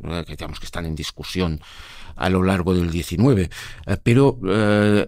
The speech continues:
digamos, eh, en España, eh, también se viven esas guerras civiles para construir, en el fondo, eh, el Estado-nación. Un Estado-nación en un sentido o en el otro, en un sentido más liberal,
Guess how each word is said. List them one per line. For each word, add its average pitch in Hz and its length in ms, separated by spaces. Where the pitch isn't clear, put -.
digamos, 110 540
eh, 101 640
en 92 140
España, 107 680
eh, 90 560
también 113 300
se - 120
viven 82 240
esas 80 260
guerras 80 300
civiles 117 640
para 92 220
construir, 92 640
en 80 140
el 78 100
fondo, - 480
eh, - 160
el 95 120
Estado-nación. 80 800
Un 120 140
Estado-nación 120 800
en 110 140
un 113 100
sentido 113 380
o 95 40
en 87 140
el 82 100
otro, 82 300
en 85 80
un 82 100
sentido 92 380
más 95 380
liberal, 110 720